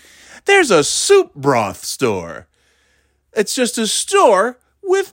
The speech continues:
broth. Bone broth, chicken broth, <laughs> yeah, whatever. <laughs> Ham broth. And, uh,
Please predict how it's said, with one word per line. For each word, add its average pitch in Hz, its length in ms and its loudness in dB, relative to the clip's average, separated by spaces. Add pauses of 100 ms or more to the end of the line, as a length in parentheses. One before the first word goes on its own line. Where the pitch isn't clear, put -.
(140)
broth. 381 760 0 (720)
Bone 240 680 4
broth, 226 840 2 (460)
chicken 269 1120 -4
broth, 240 960 0 (600)
<laughs> 285 480 -16
yeah, 185 320 -4
whatever. 113 460 -8 (500)
<laughs> - 560 -10
Ham 277 840 2
broth. 247 800 0 (1900)
And, 120 360 2
uh, 107 320 4